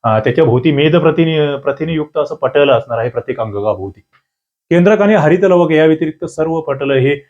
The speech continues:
इलेक्ट्रॉन सूक्ष्मदर्शिकेच्या मदतीने पाहता येतं. म्हणजे केंद्रक नाही पाहता येत आणि हरित लवक नाही पाहता येत,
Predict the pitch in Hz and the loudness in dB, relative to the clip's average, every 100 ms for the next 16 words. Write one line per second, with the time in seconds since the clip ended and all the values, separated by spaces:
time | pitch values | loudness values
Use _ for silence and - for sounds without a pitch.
0 | _ _ 135 160 180 - 196 190 190 190 | _ _ 0 2 0 2 2 2 0 -2
1 | 165 - 160 143 151 139 139 139 120 123 | -6 -10 -8 -8 -8 -12 -10 -8 -8 -8
2 | 123 120 110 120 120 139 143 139 147 156 | -6 -4 -4 -4 -4 -4 -4 0 0 2
3 | 190 180 156 156 143 139 139 131 113 123 | 0 0 -4 -2 -2 -2 -4 -2 -2 -2
4 | 120 113 113 110 113 143 | -4 -6 -10 -2 0 2